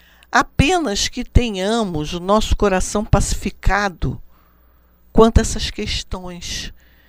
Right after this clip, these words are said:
que não existe aniquilação do ser, existe a extinção do corpo,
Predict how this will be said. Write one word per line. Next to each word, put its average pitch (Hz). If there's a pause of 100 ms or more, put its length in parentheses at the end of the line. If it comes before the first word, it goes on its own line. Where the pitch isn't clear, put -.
(460)
que -
não 277
existe 247
aniquilação 202
do 190
ser, - (1200)
existe 160 (340)
a 147
extinção 196 (180)
do 214
corpo, -